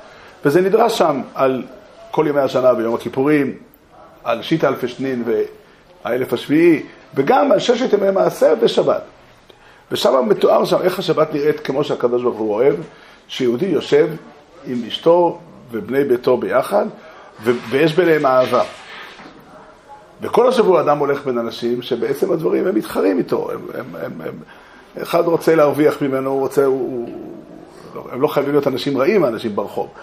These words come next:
אבל, אבל יש מתח מובנה ב-, ב-, ב-, בעצם המציאות של עסקים וכולי. בשבת האדם נמצא עם המשפחה שלו,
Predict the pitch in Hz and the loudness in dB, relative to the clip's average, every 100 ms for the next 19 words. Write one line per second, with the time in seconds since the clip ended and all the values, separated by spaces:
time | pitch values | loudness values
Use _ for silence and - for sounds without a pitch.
0 | - - - - - 113 135 147 160 - | -20 -20 -20 -12 -4 0 2 2 4 4
1 | - - 508 285 - 226 165 202 247 208 | 4 2 2 2 2 2 4 2 4 4
2 | 156 147 139 135 123 127 123 151 175 180 | 6 4 4 0 -2 -4 0 0 2 2
3 | 156 143 151 135 139 127 - - 139 123 | 2 0 -2 -2 -2 -2 -4 -6 -4 -4
4 | 117 117 101 95 - - 180 269 - 185 | -6 -6 -8 -10 -14 -6 0 2 2 4
5 | 196 185 147 170 160 139 - 120 139 143 | 4 2 2 2 2 0 -4 0 0 2
6 | 180 - | 2 2